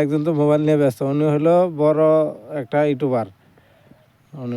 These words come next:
মোবাইল নিয়ে ব্যস্ত থাকে। ওরা তো মোবাইল ছাড়া কিছু বোঝে না আর কি। চাঁদে চুল টুল উঠে গেছে গা, তাও মোবাইল, টিভি থাকে। কি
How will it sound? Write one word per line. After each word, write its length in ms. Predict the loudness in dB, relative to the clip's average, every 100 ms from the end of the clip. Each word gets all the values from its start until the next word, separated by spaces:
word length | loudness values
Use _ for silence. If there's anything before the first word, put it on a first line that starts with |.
| -4
মোবাইল 220 | -2 0 2
নিয়ে 120 | 2 2
ব্যস্ত 200 | 0 -2 -8
থাকে। 240 | -8 -12 -16 -18 -20 _ _ _ _ _ _
ওরা 180 | -8 -6
তো 120 | -4 -4
মোবাইল 320 | 0 0 0
ছাড়া 220 | 0 0
কিছু 240 | 0 -2 0 0
বোঝে 200 | 0 -2
না 100 | -4
আর 100 | -6 -10
কি। 120 | -16 -18 _ _ _ _ _ _
চাঁদে 320 | -2 0 2
চুল 180 | 0 -2 -4
টুল 140 | -2 0
উঠে 200 | 0 2
গেছে 220 | 2 2
গা, 120 | 2 2 2
তাও 240 | 2 2 0 0
মোবাইল, 380 | -2 2 2 0 -2
টিভি 240 | -2 2 2
থাকে। 280 | 0 -4 -6 -12 _ -20 -20 -20 -20 _ _ _ _
কি 80 | -14